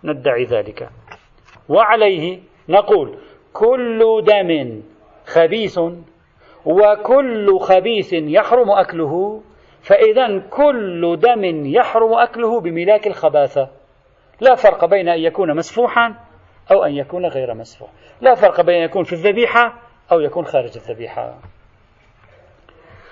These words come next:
ولا فرق بين أن يكون نجسا أو غير نجس، لا فرق بين أن يكون من حيوان محلل الأكل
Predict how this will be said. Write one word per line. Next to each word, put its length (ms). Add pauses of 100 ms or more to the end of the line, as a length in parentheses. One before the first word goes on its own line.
(260)
ولا 420
فرق 380
بين 220
أن 120
يكون 300
نجسا 540 (380)
أو 80
غير 220
نجس، 420 (440)
لا 180
فرق 340
بين 180
أن 140
يكون 440
من 80
حيوان 400
محلل 400
الأكل 400